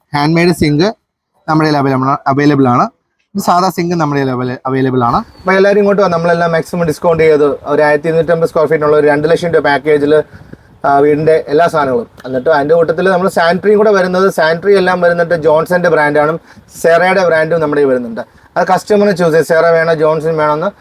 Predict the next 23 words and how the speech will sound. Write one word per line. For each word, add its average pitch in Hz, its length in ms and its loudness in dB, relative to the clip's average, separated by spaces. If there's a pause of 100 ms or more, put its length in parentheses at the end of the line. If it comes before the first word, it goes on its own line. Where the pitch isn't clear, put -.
(300)
കസ്റ്റമറിന് 170 460 0
ചൂസ് 131 180 0
ചെയ്യാം. 107 220 -6 (600)
പിന്നെ 151 140 -2
പെയിന്റ് 190 360 2
എല്ലാം 190 220 2
വന്നിട്ട് 180 240 -2
ഏഷ്യൻ 170 400 0
പെയിന്റ്സ് 170 260 -2
ആണ് 139 180 0
നമ്മൾ 143 180 0
അതിൻ്റെ 139 180 0
കൂട്ടത്തിൽ 135 380 -2
പെയിന്റും 156 360 0 (100)
നമ്മൾ 143 200 0
കൊടുക്കുന്നത്, 127 400 -2
സപ്ലൈ 127 220 -2
ചെയ്യുന്നത്. 107 400 -6 (840)
ആയിരത്തി 143 280 0
ഇരുന്നൂറ്റമ്പത് 175 380 2
സ്ക്വയർ 180 220 0
ഫീറ്റിലേക്കുള്ള 190 600 0 (220)
ഇലക്ട്രിക്കൽ, 170 600 0